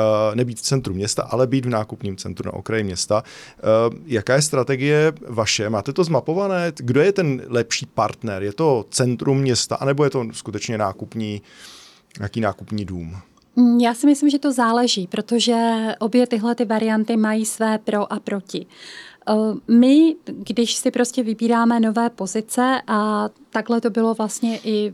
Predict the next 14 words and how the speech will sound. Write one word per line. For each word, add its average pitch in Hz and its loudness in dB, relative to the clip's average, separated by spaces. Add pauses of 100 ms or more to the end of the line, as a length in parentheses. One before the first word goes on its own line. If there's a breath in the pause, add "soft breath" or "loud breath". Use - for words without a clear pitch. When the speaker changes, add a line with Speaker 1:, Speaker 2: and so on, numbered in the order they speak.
Speaker 2:
v - -16
historii 220 -2
značky 220 -4
Ferrat, 208 -2 (300)
podle 220 -2
toho, 214 -4
jak 214 -4
jsme 208 -2
tohleto 214 -4
diskutovali 214 -4
s - -12
Speaker 1:
Mhm. 214 -2
Speaker 2:
jejími 214 0
zakladateli, 202 -2